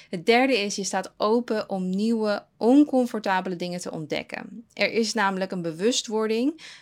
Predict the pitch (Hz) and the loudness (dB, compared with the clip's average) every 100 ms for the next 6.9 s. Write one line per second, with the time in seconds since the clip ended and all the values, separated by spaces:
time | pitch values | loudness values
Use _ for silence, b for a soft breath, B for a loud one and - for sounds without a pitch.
0 | B 185 180 220 220 202 175 - 165 185 | B -6 0 0 0 -2 -4 -6 -6 -2
1 | 208 208 180 175 180 214 226 220 233 262 | -2 -2 -4 -6 -2 0 0 0 -2 -4
2 | _ - 240 233 214 208 190 190 196 202 | _ 2 2 4 0 0 -2 0 0 0
3 | 190 160 165 147 - 175 B B B B | -2 -2 -2 -2 -6 -12 B B B B
4 | B 180 175 220 269 240 160 156 165 147 | B -4 4 8 8 6 2 0 0 -2
5 | 196 247 - 196 196 208 240 196 - 180 | -2 -2 -4 -6 -2 0 0 -4 -8 -4
6 | 190 226 208 - - 190 247 - | 0 0 0 -2 -4 -4 -6 -10